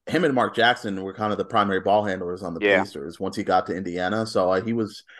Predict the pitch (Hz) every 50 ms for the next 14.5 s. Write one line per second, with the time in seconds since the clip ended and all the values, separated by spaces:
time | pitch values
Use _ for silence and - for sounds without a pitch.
0 | - _ - 120 117 110 107 104 92 - 107 101 101 98 101 98 98 90 - -
1 | - 107 101 101 - 107 92 90 92 95 92 92 90 - 101 107 101 101 - 110
2 | 87 78 90 95 98 98 101 98 95 92 92 90 87 95 95 95 95 92 90 107
3 | 110 107 98 98 107 107 104 98 95 92 92 95 95 95 95 95 95 92 110 104
4 | 101 98 - - 98 98 98 101 104 98 98 107 - - 113 120 131 139 135 127
5 | 117 - 131 113 98 92 - 139 156 160 170 202 190 - - - - 156 170 180
6 | 185 170 151 143 131 127 147 139 139 139 131 131 120 _ _ _ 107 101 104 110
7 | 110 120 123 - 135 123 104 92 95 - - 113 110 120 127 - 123 110 110 143
8 | 135 - 120 117 110 98 107 101 101 98 - - _ _ _ - - 123 117 127
9 | 120 107 95 98 98 92 80 98 98 95 95 95 95 95 101 98 _ - 107 120
10 | 123 123 120 113 104 98 113 113 107 101 98 92 - 104 101 95 92 - - 95
11 | 95 90 85 - 78 76 - - 104 110 117 107 117 110 104 98 107 101 95 101
12 | 98 - - - - 110 110 117 123 123 113 98 101 98 98 101 104 101 101 113
13 | 101 101 95 - - - - 107 104 101 98 92 - - - 107 104 98 - -
14 | 107 98 95 90 87 90 92 80 82